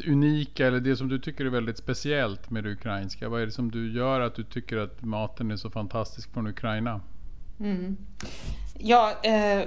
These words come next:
Speaker 2: för mig just, eh, kriget var ju en, eh, väckarklocka kan man väl säga, för att jag har ju rötter från Ukraina, eller min, min släkt har ju, är från Ukraina. Eh, så det för mig var en, en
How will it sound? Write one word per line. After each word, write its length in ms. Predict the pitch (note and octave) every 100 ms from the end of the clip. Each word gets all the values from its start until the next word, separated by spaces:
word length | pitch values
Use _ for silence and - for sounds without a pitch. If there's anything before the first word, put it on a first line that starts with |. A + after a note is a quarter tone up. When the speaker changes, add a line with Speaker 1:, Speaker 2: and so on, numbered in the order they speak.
| -
Speaker 2:
för 180 | -
mig 540 | C4+ C#4+ C4+ B3 - G3 G3
just, 340 | F#3 - -
eh, 580 | E3+ E3+ E2+ E3 E3+ D3+ - F#2+ -
kriget 500 | - C4 C4+ G3 F#3
var 160 | F3 D#3+
ju 360 | D#3 D#3 D3+ C#3+ -
en, 320 | D#3 D3+ D3
eh, 160 | D3 G#2 - - - - - - - - -
väckarklocka 600 | G#3+ A3 E3+ - C4+ G3+
kan 240 | E3 D3+ C#3
man 100 | C#3+
väl 160 | -
säga, 380 | D#3+ F#3+ F3 E3
för 140 | E3 F3+
att 120 | F3+
jag 100 | G3
har 260 | A#3 A#3+
ju 240 | A#3 G3+ F#3 -
rötter 320 | F#3+ F#3+ F#3+
från 280 | F3+ F3 E3
Ukraina, 340 | E3 F3 E3
eller 100 | E3+
min, 240 | F3+ F3 F3
min 120 | F3+
släkt 360 | - B3 A3+ -
har 220 | E3 D#3
ju, 120 | D#3
är 340 | D#3 D3+ E3+ D#3
från 240 | - E3
Ukraina. 560 | D#3+ F3 D#3+ D#3+ D3+ - - - - - -
Eh, 200 | - F3+ F3
så 160 | - G#3
det 200 | G3 G3+
för 140 | A#3
mig 280 | A3 A#3 B3
var 160 | A3 G3+
en, 200 | F#3+ - - - -
en 220 | F#3+